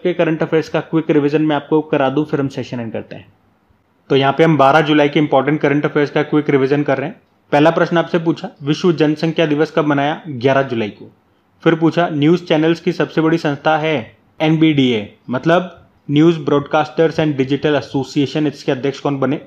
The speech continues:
रजत शर्मा। फिर पूछा, कोलंबो सुरक्षा सम्मेलन का पांचवा सदस्य कौन सा बना? बांग्लादेश। फिर पूछा, दुनिया की पहली मिस एआई कौन बनी है?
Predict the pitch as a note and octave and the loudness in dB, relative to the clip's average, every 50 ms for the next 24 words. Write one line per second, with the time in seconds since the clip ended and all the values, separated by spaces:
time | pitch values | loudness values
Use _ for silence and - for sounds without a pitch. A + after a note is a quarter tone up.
0 | - D#3+ C3+ B2+ C3+ B2+ D3 C#3+ - - D3 C3+ C3 C3+ D3 - - _ _ _ | -16 -10 -6 -6 -4 -4 -4 -6 -6 -6 -6 -4 -4 -4 -6 -8 -12 _ _ _
1 | _ _ _ _ _ _ _ _ _ _ - D#3 D3+ D#3 D#3+ C#3+ E3 E3+ E3 - | _ _ _ _ _ _ _ _ _ _ 0 0 2 0 0 0 0 0 0 0
2 | - D#3+ D3+ D#3 D#3+ E3 D#3+ E3+ F#3 F#3+ F#3+ - - - E3+ D#3+ - - - - | 0 2 2 2 2 0 2 2 2 2 2 0 -2 -2 -2 0 -2 -2 -2 0
3 | E3+ F3 F3 - - - - - _ _ _ _ - E3 D3 D3 D3+ D3+ D3+ D#3+ | 0 0 0 -4 -10 -18 -20 -20 _ _ _ _ -2 -2 0 2 2 2 2 2
4 | E3 E3+ E3 E3+ E3+ E3 E3 - D3 C#3 C#3+ - D#3+ D#3+ - D3+ C#3 D3 D3 D3 | 0 -2 0 0 0 0 2 0 0 -2 0 -2 -4 -4 -4 -2 -4 -4 -4 -2
5 | - E3+ D#3+ D3 - - _ _ _ _ - C#3+ C#3 C3+ - D#3 C#3 C#3 C3+ C#3+ | -2 0 0 0 -2 -8 _ _ _ _ -4 -2 -2 0 0 0 0 0 -2 -2
6 | E3 D#3+ C#3 B2+ B2+ B2+ C3 C3+ C3+ C#3 D3 E3+ F3+ - - - _ _ _ _ | -4 -4 -4 -4 -2 -2 -2 -2 0 0 0 -2 -2 -6 -12 -20 _ _ _ _
7 | _ _ _ _ _ _ _ - E3 E3 D#3+ E3+ E3 - F3 E3+ D#3+ D#3+ D#3+ D#3+ | _ _ _ _ _ _ _ 0 0 2 2 0 2 2 0 0 2 0 0 0
8 | D#3+ D3+ F3 E3 - D#3+ D3+ D#3 E3 F3 F3+ E3+ - - D3 D3 E3 F3 E3+ - | 0 -2 -2 -2 0 0 0 2 0 -2 -2 -6 -8 -8 -2 -2 -2 -2 -2 -6
9 | - - - E3+ D#3 D3+ D#3 D#3+ D#3 - D#3 D3+ D3+ D3+ D3 D3 D3 D3+ D3 C#3+ | -14 -6 -2 0 2 2 2 0 0 0 -2 0 0 0 0 0 0 0 -2 -4
10 | D#3 | -6